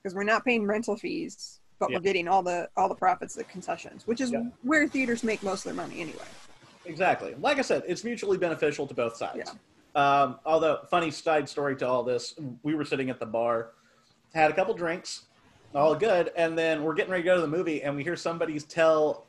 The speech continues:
Speaker 2: a, uh, somebody that's going to the same screening, "You can't take in alcoholic beverages."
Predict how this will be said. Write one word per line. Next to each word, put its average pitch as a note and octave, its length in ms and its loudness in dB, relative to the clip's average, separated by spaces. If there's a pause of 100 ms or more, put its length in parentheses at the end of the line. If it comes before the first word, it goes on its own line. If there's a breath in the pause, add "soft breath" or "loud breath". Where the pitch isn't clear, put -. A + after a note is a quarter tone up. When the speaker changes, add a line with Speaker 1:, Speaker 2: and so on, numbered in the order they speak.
(140)
Speaker 2:
a, C3+ 360 2
uh, B2 200 0
somebody C#3+ 260 -4
that's B2+ 100 -10
going C#3 260 -2
to C3+ 120 -4
the A#2+ 160 -6
same B2+ 300 -6
screening, D3 520 -8 (600 soft breath)
"You D3+ 120 -4
can't D#3+ 300 0
take C#3+ 280 0
in C3+ 440 0 (360)
alcoholic C#3+ 440 0
beverages." F3 640 -2